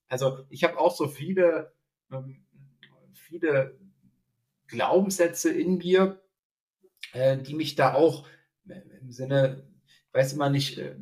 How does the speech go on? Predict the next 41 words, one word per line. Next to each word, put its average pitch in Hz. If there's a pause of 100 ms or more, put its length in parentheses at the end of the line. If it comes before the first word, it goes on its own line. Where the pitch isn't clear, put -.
an 127
manchen 151
Stellen 139
ist 147
es 147
sicherlich 143
auch 135
sehr 135
gut, 185
da 170
so 156
ein 156
gewisses 147
Bewusstsein, 170
eine 151
gewisse 143
Demut 196
zu 180
haben, 185 (360)
aber 135
auf 147
der 139
anderen 165
Seite, 147 (300)
ähm, 135 (260)
glaub 123
ich, -
halten 160
sie 143
einfach 135
nur 127
k-, - (280)
klein 113
in 110
gewissen 104
Punkten. 110
Und 107
wie 139
du 175
sagst, -
so, 160